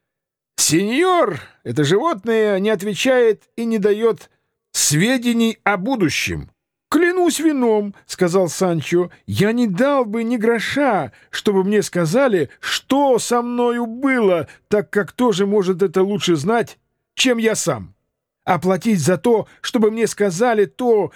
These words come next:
что я сам знаю, было бы большой глупостью. Но так как обезьяна знает и настоящее, вот мои два реала,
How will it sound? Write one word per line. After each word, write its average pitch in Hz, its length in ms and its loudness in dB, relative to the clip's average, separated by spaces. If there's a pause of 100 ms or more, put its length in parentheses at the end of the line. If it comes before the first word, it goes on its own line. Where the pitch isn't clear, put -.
что - 220 0
я 185 160 2
сам 165 300 -2
знаю, 269 420 -2
было 254 280 2
бы 247 420 0
большой 226 580 0
глупостью. 143 680 -2 (480)
Но 160 120 2
так 185 200 0
как 175 160 -4
обезьяна 180 580 0
знает 180 540 0
и 180 80 -2
настоящее, 156 920 -2 (260)
вот 202 340 0
мои 214 260 0
два 180 200 0
реала, 175 460 0